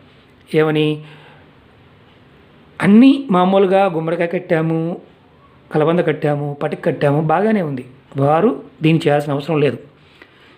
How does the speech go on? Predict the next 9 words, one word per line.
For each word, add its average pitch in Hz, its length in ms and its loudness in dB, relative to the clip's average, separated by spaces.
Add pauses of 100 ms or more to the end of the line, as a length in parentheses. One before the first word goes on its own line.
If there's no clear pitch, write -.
(140)
ఎవరికైతే 165 1040 0 (880)
అసలు 165 300 -2 (500)
ఏది 202 180 4 (100)
కట్టినా 147 380 -2 (340)
ఏది 190 580 2
చేసినా 147 480 -2 (560)
ఆ 165 120 0
ఇంట్లోకి 170 560 -2
ధనం 175 320 -2